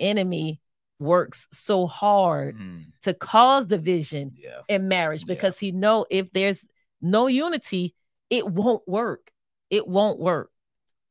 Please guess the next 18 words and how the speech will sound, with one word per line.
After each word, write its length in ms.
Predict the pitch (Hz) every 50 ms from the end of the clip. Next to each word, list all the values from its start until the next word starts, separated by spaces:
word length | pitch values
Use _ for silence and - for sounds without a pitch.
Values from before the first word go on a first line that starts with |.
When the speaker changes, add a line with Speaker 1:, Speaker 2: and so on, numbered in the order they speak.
| _ _ _ _ _ _ _ _ _ _ _ _ _ _ _ _ _ _ _ _ _ _ _
Speaker 2:
Ephesians 420 | 120 _ - 165 170 143 135 123 -
four 220 | - 139 135 127
says 320 | 127 - 120 110 101 92
this, 460 | 90 117 110 101 95 - - - - - _ _ _
and 160 | - 113 107
it 120 | 107 101 -
talks 260 | - 135 127 - -
about 400 | 113 101 110 104 104 98 - - _ _ _ _ _ _ _ _ _ _ _ _ _ _ _ _ _ _ -
the 560 | 107 117 113 110 110 107 107 104 101 101 101 - _ -
unity 600 | 95 101 123 127 123 120 107 113 110 104 92 - - _ _ -
that 220 | 110 104 98 85 -
Star 300 | - - 117 107 104 101
is 80 | 98
talking 340 | - - 147 139 123 107 110
about. 400 | 101 92 104 92 90 90 82 - - -
And 120 | 98 98
it 80 | 98 95
says, 500 | - - 107 101 98 90 92 92 87